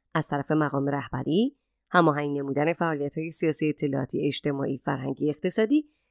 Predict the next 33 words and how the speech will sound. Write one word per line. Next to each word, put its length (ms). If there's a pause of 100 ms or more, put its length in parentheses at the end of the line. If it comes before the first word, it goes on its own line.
در 280
ارتباط 440
با 100
تدابیر 540
کلی 460
دفاعی 380
امنیتی، 680 (400)
بهره‌گیری 580
از 180
امکانات 380
مادی 360
و 120
معنوی 420
کشور 480 (320)
برای 240
مقابله 420
با 100
تهدیدهای 720
داخلی 480
و 40
خارجی." 600 (360)
با 80
این 120
حال، 200 (300)
قانون 300
اساسی 460
جمهوری 420
اسلامی 400 (240)
مسئولیت 640
تعیین 500
سیاست‌های 680
کلان 360
کشور 500